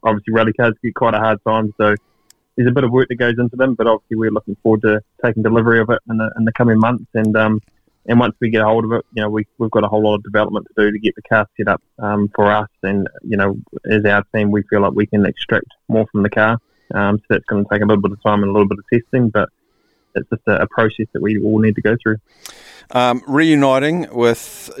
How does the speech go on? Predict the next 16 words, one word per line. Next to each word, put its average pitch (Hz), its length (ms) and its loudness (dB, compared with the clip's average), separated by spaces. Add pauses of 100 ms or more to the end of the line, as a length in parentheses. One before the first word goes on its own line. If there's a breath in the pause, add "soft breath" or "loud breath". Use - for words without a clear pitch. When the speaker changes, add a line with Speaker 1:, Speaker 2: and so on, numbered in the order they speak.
Speaker 2:
John 127 240 2
Kennard, 127 500 2
and 110 140 -2
of 107 60 -6
course 113 400 -4
you 117 160 -2
two 117 240 2
won 113 240 4
the 107 320 2
W 113 400 2
R 101 120 4
C 107 280 -4
Argentinian 104 680 0
Rally 107 280 4
in 101 120 2
twenty 113 640 0